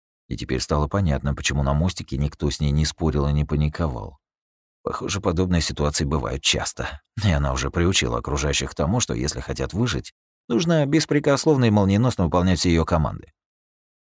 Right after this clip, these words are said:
«Возвращаемся на прежний курс. Что со сканированием?»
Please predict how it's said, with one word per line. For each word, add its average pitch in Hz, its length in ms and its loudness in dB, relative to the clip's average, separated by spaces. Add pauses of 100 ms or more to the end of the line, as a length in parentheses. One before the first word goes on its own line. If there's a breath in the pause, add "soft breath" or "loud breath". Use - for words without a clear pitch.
(400)
«Возвращаемся 170 680 6
на 180 160 6
прежний 175 380 6
курс. 151 360 4
Что - 240 4
со 185 120 4
сканированием?» 175 680 6